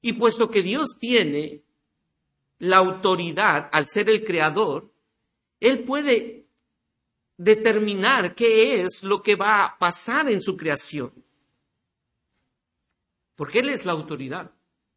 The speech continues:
Él es el creador. ¿Recuerda lo que dice el Salmo veinticuatro uno?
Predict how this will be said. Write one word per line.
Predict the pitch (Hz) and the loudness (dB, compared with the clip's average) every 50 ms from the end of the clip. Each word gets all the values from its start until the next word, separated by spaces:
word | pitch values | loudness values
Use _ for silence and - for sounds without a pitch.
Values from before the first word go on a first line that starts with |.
| _ _ _ _ _ | _ _ _ _ _
Él | - 165 208 247 277 | -6 -2 -2 -2 -2
es | 269 - - | -2 -2 -2
el | 220 196 220 | -2 -2 -2
creador. | - 175 165 147 135 127 156 175 147 135 - _ _ _ _ _ _ | -4 -6 -6 -6 -6 -8 -8 -8 -10 -10 -12 _ _ _ _ _ _
¿Recuerda | - 160 156 165 165 170 214 | -12 -10 -8 -6 -6 -4 -4
lo | 202 185 | -4 -6
que | - 185 | -4 -6
dice | 165 175 180 - | -6 -6 -6 -6
el | 180 170 | -8 -8
Salmo | 170 - 180 170 180 196 190 | -6 -6 -6 -6 -6 -6 -8
veinticuatro | 190 180 180 190 - 185 175 175 175 180 175 | -10 -10 -12 -10 -8 -8 -8 -8 -8 -10 -10
uno? | 180 196 214 202 - | -10 -12 -14 -18 -20